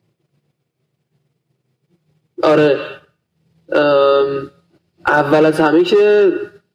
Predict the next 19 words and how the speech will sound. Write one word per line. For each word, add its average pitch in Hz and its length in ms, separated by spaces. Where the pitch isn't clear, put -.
ام، 135 560
وسط 143 380
به 139 120
بعد 160 240
دیگه 202 160
اتلتی 190 400
بود 196 180
دیگه، 135 200
یعنی 131 320
اتلتیکو 135 520
چهارده 135 560
امتیاز، 143 440
یه 160 80
همچین 170 260
چیزی، 170 200
تازه 147 220
فکر 180 120
کنم 208 180
با 170 160